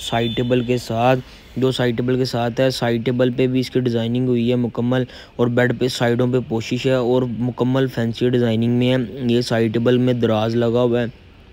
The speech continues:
रीलिंग वाला, और इसके नीचे खाना बना हुआ है। मुकम्मल अच्छी चीज़ है, वाटरप्रूफ शीट है, लेमिनेशन। इसको बच्चे चाबी खराश वगैरह कुछ भी लगाएं,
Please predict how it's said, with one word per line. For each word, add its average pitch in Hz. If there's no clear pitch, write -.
रीलिंग 131
वाला, 131
और 123
इसके 131
नीचे 127
खाना 120
बना 123
हुआ 123
है। -
मुकम्मल 120
अच्छी 117
चीज़ 117
है, 127
वाटरप्रूफ 117
शीट 110
है, 127
लेमिनेशन। 120
इसको 123
बच्चे 120
चाबी 120
खराश 113
वगैरह 120
कुछ 113
भी 131
लगाएं, 123